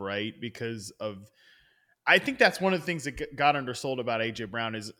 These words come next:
again, the run after catch stuff. Yeah, he's freaky in that way, but his ability to run routes and ability to sink his hip, at, hi-,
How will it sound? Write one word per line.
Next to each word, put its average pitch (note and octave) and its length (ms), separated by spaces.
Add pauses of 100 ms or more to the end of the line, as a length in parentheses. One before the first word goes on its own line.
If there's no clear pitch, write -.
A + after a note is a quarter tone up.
(220)
again, B2 320
the A#2+ 100
run D3 220
after F3 180
catch D3 280
stuff. C3 240
Yeah, B2 140
he's A#2 200
freaky C3 380
in A#2 80
that A#2+ 200
way, A2+ 120
but A2+ 160
his F3+ 180
ability D3 460
to A#2 140
run A#2+ 260
routes A#2+ 320
and A2+ 80
ability A#2+ 320
to A2+ 80
sink B2 260
his A2+ 160
hip, A#2+ 240
at, A2 80 (180)
hi-, B2+ 120